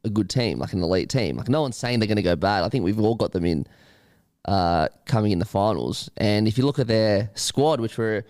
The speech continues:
about to go through, hey, they have, it's funny, they have a great backline, but they probably had more depth in their backline last year with, uh, the Hammer. Whereas in this year, they've got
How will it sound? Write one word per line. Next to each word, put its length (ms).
about 260
to 100
go 160
through, 460
hey, 260
they 160
have, 240
it's 140
funny, 300
they 180
have 340
a 80
great 400
backline, 560
but 100
they 100
probably 220
had 120
more 200
depth 240
in 60
their 100
backline 380
last 320
year 80
with, 280
uh, 160
the 60
Hammer. 380
Whereas 200
in 60
this 260
year, 220
they've 300
got 320